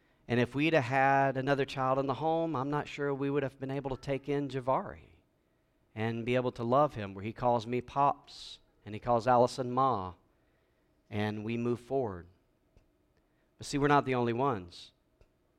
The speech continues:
We needed to create a ministry to support families who are in the foster care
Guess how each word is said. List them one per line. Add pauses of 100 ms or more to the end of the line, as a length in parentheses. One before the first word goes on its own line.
(520)
We
needed
to
create
a
ministry
to
support
families
who
are
in
the
foster
care